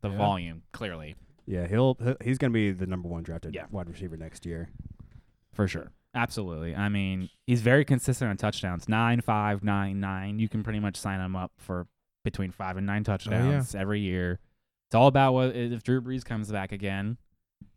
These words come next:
Speaker 3: I mean, even if he doesn't, Teddy Bridgewater did a fantastic
Speaker 1: He did.
Speaker 3: job
Speaker 1: He did.
Speaker 3: with even with, uh, his limited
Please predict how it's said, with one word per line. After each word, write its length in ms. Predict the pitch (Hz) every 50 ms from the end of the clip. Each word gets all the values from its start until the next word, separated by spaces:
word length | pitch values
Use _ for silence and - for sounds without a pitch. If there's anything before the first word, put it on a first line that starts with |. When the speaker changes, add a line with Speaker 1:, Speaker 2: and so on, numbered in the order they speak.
| _ - - - - - - -
Speaker 3:
I 60 | 117
mean, 240 | 123 143 151 143 135
even 320 | 113 127 151 165 160 147 135
if 80 | 123 135
he 80 | 131
doesn't, 480 | 98 95 98 110 113 120 104 92 92 -
Teddy 220 | - 113 139 127
Bridgewater 400 | 95 101 110 104 104 98 95 92
did 220 | 90 95 95 92 95
a 80 | 87 -
fantastic 400 | - 98 92 92 - 98 98 110
Speaker 1:
He 80 | 123
did. 240 | 127 139 165 185 190
Speaker 3:
job 180 | - 87 92 - -
Speaker 1:
He 140 | - 127 135
did. 320 | 127 131 147 170 180 175
Speaker 3:
with 360 | 110 98 92 95 - - - - - -
even 500 | 117 110 107 107 104 101 98 95 95 92 - - _ _ - - - - - - - - - - - - - _ -
with, 340 | 120 113 104 98 - - -
uh, 440 | 98 92 92 90 90 90 90 90
his 260 | 85 - 101 95 95 95
limited 600 | 95 98 95 95 92 - 98 92 90 87 87 90